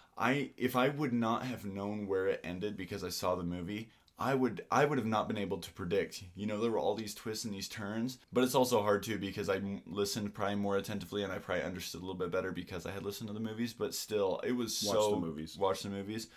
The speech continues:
Speaker 1: I loved, uh, listening to 'em, and Origin and then, uh, The Lost Symbol haven't been made into movies, and so it was really fun to listen to those and to have the, kind of that perspective of listening to a Dan Brown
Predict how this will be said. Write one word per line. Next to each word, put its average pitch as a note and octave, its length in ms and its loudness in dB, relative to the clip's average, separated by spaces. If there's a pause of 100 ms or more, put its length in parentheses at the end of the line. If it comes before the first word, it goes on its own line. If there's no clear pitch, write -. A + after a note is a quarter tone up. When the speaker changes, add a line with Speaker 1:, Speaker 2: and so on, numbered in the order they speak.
(180)
Speaker 1:
I B2+ 160 6
loved, A2+ 960 2 (800)
uh, G2 400 4
listening A2 500 -2
to G#2+ 220 -2
'em, G#2 220 -2 (100)
and G2 440 -4
Origin B2+ 720 0
and A2 220 -4
then, G#2+ 320 -4 (200)
uh, G2+ 280 2
The F#2 140 -4
Lost G2 360 0
Symbol G2+ 500 -4 (280)
haven't G#2+ 360 0
been G#2+ 140 -4
made G#2 220 -2
into G#2 120 -2
movies, G#2 420 -2
and G2+ 100 -6
so G2 280 4
it F2 40 -2
was F#2 180 -6
really G2 220 0
fun F#2+ 320 -6
to F2+ 320 -6 (400)
listen G#2 260 -2
to G2+ 60 -2
those G#2 400 4 (140)
and G2 240 -6
to F#2+ 240 -4
have F2 260 -4
the, F2+ 360 0 (220)
kind G#2+ 120 -4
of G#2 60 0
that G2+ 140 2
perspective G2 520 -4
of F2 200 -8
listening G2+ 440 -4
to G2 80 0
a - 20 0
Dan F2+ 260 -4
Brown F#2 380 -4